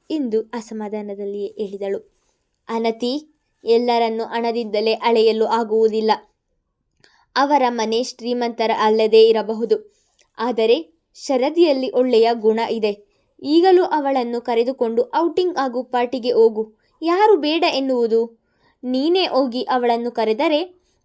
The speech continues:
ಅವಳು ಖಂಡಿತ ಬರ್ತಾಳೆ ಎನ್ನುತ್ತಿದ್ದ ಹಾಗೆ ಅವನ ಮಾತಿಗೆ ಸೊಟ್ಟವಾಗಿ ನಕ್ಕವಳು, "ನಿನ್ನ ಹೆಂಡತಿಯನ್ನು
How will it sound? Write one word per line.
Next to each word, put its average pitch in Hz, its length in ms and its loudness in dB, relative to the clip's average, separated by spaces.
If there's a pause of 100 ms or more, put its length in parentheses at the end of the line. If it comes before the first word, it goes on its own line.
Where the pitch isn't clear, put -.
(100)
ಅವಳು 240 320 2
ಖಂಡಿತ 247 420 -4
ಬರ್ತಾಳೆ 233 540 0
ಎನ್ನುತ್ತಿದ್ದ 208 600 -12
ಹಾಗೆ 247 460 -10 (460)
ಅವನ 233 300 -6
ಮಾತಿಗೆ 202 460 -10
ಸೊಟ್ಟವಾಗಿ 208 720 -8
ನಕ್ಕವಳು, 233 800 -8 (640)
"ನಿನ್ನ 220 260 -4 (100)
ಹೆಂಡತಿಯನ್ನು 233 960 -2